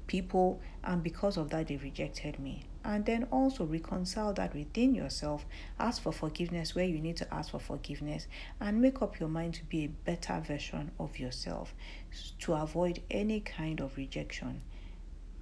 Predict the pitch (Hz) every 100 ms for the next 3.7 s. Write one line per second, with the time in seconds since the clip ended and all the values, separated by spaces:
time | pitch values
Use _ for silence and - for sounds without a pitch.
0 | - 143 139 139 - 143 - 160 156 -
1 | - - - - - - 220 202 - 294
2 | 320 254 165 165 160 180 160 151 147 170
3 | 175 - 233 247 247 190 185